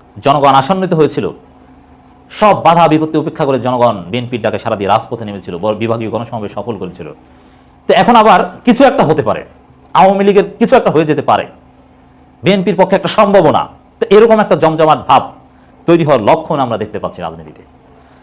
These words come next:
দর্শক, কয়েকটা দিক বিবেচনায় রাজনীতি শীঘ্রই জমে উঠবে, এবছরই জমে উঠবে। মানে, এ-, পুরো এক বছর সরকারের সুখে থাকার মেয়াদ পূর্ণ হবে না, তার মধ্যেই সরকারের অসুখ, অশান্তি, মনের জ্বালা,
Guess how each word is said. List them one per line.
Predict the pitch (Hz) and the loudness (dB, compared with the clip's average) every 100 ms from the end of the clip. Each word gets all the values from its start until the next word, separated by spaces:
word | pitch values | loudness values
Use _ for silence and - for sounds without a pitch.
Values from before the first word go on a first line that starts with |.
| _ _ _ - | _ _ _ -4
দর্শক, | 127 233 - - _ _ _ _ - | 0 0 -2 -14 _ _ _ _ -2
কয়েকটা | 180 220 - 196 | 2 2 2 2
দিক | 175 147 | 2 2
বিবেচনায় | 160 175 180 135 | 0 0 2 2
রাজনীতি | 131 147 156 123 - - | 2 0 -4 -6 -8 -6
শীঘ্রই | 262 190 208 | -2 2 2
জমে | 135 131 | 2 0
উঠবে, | 92 - - | -4 -10 -4
এবছরই | 190 214 233 214 | 2 4 4 2
জমে | 147 113 | 2 0
উঠবে। | 90 73 - _ _ _ _ _ - | -4 -12 -20 _ _ _ _ _ -2
মানে, | 175 214 | -2 0
এ-, | 180 190 | -2 2
পুরো | 233 214 | 4 4
এক | 175 | 4
বছর | 214 226 | 2 0
সরকারের | - 202 202 190 - - _ - | 0 2 2 2 0 -12 _ -4
সুখে | 226 202 | 0 2
থাকার | 196 165 147 127 | 2 2 0 0
মেয়াদ | 147 131 - - | 0 0 -4 -8
পূর্ণ | 139 | -2
হবে | 120 104 | -2 -2
না, | 90 | -2
তার | 139 143 | 0 0
মধ্যেই | 147 135 185 - - _ _ | -2 -2 -4 -4 -12 _ _
সরকারের | 165 151 151 | -2 0 2
অসুখ, | 147 170 214 - - _ - | 2 4 2 0 -6 _ -10
অশান্তি, | 151 196 165 120 - - - | -2 0 0 -6 -10 -12 0
মনের | 156 190 151 | 2 2 2
জ্বালা, | 135 110 76 | 2 2 -2